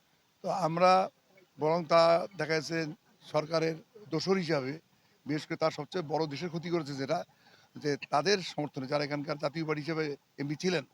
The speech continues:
পরিষ্কারভাবে আমরা জানি যে তারা হাসিনাকে খুনি হাসিনা বানিয়েছেন, হাসিনাকে একনায়ক এবং স্বৈরাচার বানিয়েছেন, ফ্যাসিস্ট শাসনের অংশ হিসাবে সক্রিয় ভূমিকা রেখেছেন, যেটা আমাদের জন্য খুবই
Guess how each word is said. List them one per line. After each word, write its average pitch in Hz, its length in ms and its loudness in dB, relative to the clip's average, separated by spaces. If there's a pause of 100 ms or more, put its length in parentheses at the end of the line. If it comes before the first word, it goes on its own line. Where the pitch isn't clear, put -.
(580)
পরিষ্কারভাবে 160 800 0
আমরা 151 200 -2
জানি 156 180 -2 (440)
যে 131 60 -6 (100)
তারা 165 180 6 (720)
হাসিনাকে 165 500 -4
খুনি 156 220 -2
হাসিনা 170 260 -2
বানিয়েছেন, 175 340 -2 (560)
হাসিনাকে 151 380 -4 (120)
একনায়ক 156 320 -2
এবং 156 180 -2
স্বৈরাচার 147 460 0
বানিয়েছেন, 175 320 -4 (440)
ফ্যাসিস্ট 165 340 -4 (100)
শাসনের 165 320 -4
অংশ 156 200 -2 (100)
হিসাবে 160 220 2 (460)
সক্রিয় 185 320 0
ভূমিকা 143 200 0
রেখেছেন, 113 340 -14 (680)
যেটা 170 360 6
আমাদের 165 280 2
জন্য 196 160 2 (540)
খুবই 156 160 0